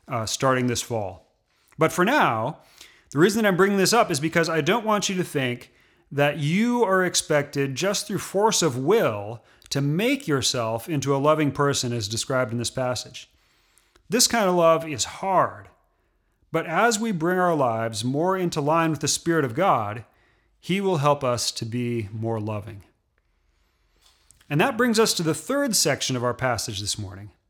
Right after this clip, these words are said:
This section is a little bit longer than the first two, but this morning we're just gonna focus on the one big point that's made here, and that is that love, unlike any of the ministry gifts that God has given to us, is eternal.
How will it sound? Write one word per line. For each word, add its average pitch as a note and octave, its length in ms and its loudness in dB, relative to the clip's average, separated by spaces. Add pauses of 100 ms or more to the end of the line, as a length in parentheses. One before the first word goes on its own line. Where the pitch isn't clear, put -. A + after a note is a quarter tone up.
(640)
This C4+ 120 2
section C#4 280 0
is E3 80 0
a A3+ 40 0
little C4 160 2
bit F#3+ 80 2
longer G3+ 300 4
than D3+ 140 2
the C3+ 80 -2
first C#3 260 -2
two, C3 180 0
but D3 180 -4
this D#3+ 200 0
morning C#4 260 4
we're A#3 80 0
just C#4+ 160 0
gonna C4 120 0
focus F#3+ 560 0
on C3+ 280 0
the B2+ 120 -4
one G3 560 0
big D#3 440 -2
point B2+ 440 -2
that's A2+ 160 -10
made A#2+ 280 -2
here, G2 300 -12 (760)
and C#3 200 -2
that G3+ 180 2
is C3 320 2
that B2+ 220 -2
love, C3 760 0 (420)
unlike F3 520 2
any A#3+ 240 0
of G#3+ 100 2
the G3 80 2
ministry F3+ 400 2
gifts C3+ 320 0
that D3 120 -4
God C#3 280 2
has B2 140 -2
given C3 240 0
to G#2 160 -8
us, - 420 -6 (380)
is D3+ 560 0
eternal. B2 680 -6